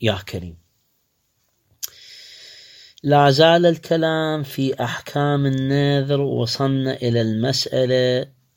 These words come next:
أربعمية وسبعتاش. قال المصنف: "لا يصح نذر الزوجة بدون إذن زوجها". عندنا ثلاث أشخاص، ثلاث أشخاص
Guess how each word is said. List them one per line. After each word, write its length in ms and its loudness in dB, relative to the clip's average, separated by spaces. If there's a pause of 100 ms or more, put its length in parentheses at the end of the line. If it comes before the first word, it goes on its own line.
أربعمية 800 -2
وسبعتاش. 1040 -8 (2500)
قال 300 6
المصنف: 1200 0
"لا 300 2
يصح 720 0
نذر 440 0
الزوجة 600 2
بدون 440 -2
إذن 380 -4
زوجها". 600 -12
عندنا 360 2
ثلاث 340 -4
أشخاص، 960 -4 (1120)
ثلاث 360 0
أشخاص 880 -2